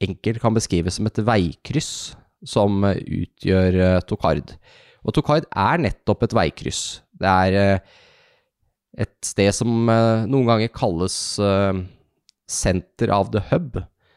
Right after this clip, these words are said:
Det er nemlig fem byer, eller landsbyer kan man kanskje heller kalle de, som ligger, eh, ligger innenfor et par dagers, eh, dak-,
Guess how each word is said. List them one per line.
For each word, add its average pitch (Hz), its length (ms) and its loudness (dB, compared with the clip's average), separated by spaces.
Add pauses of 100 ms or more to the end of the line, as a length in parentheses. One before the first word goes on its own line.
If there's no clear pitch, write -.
(200)
Det 107 60 -6
er 110 80 2
nemlig 98 220 0
fem 127 380 0
byer, 104 440 0 (560)
eller 80 180 -4
landsbyer 90 800 -4
kan 101 140 0
man 95 100 -2
kanskje 98 240 -2
heller 95 140 -2
kalle 104 280 0
de, 151 140 0 (560)
som 127 180 0
ligger, 98 460 2
eh, 95 800 -2
ligger 98 360 0 (120)
innenfor 95 540 2
et 98 140 -2
par 101 160 0
dagers, 95 540 0
eh, 95 280 0
dak-, 90 200 -4